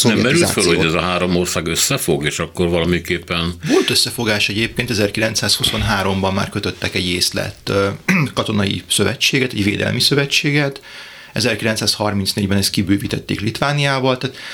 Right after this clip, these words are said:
Speaker 3: létrejött egy, egy, ö, baltikumi antantnak nevezett, vagy balti paktum, baltikumi paktum,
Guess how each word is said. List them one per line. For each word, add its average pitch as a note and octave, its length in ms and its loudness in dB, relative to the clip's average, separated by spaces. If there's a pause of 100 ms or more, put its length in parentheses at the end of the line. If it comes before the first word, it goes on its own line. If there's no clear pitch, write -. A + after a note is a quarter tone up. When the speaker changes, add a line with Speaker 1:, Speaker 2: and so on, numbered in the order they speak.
(120)
Speaker 3:
létrejött B2 500 2
egy, G2+ 240 0
egy, G2+ 220 -2
ö, G#2 160 2 (640)
baltikumi A2 640 0
antantnak G#2 600 0
nevezett, G2+ 380 0
vagy G2 140 0
balti G#2 300 0
paktum, A#2 480 -2
baltikumi G2+ 460 0
paktum, D#3 640 0